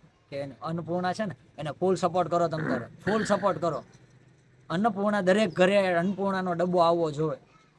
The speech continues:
તેલનો ડબ્બો આવવો જોઈએ અન્નપૂર્ણાનો. શું કામ? કે એક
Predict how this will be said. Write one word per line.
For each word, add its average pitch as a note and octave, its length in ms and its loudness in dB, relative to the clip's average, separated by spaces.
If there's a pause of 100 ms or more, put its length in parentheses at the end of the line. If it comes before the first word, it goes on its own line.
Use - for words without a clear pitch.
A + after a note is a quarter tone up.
તેલનો E3 300 -2
ડબ્બો D#3 260 -2
આવવો D3+ 280 0
જોઈએ D3+ 160 -4
અન્નપૂર્ણાનો. D3 580 -6 (140)
શું G3 160 -4
કામ? D3+ 260 -2 (460)
કે C#3 40 -10
એક E3+ 240 -2